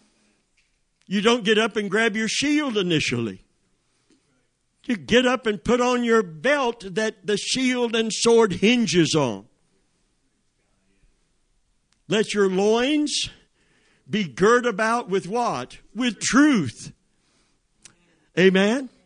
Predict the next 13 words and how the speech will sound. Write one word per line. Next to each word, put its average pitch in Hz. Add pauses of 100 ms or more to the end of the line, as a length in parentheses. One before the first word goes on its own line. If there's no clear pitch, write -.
(580)
Because 220
the 202
devil 233
is 226
the 208
author 214
of 180
every 226
lie, 208
and 156
beneath 170
every 175
deception, 180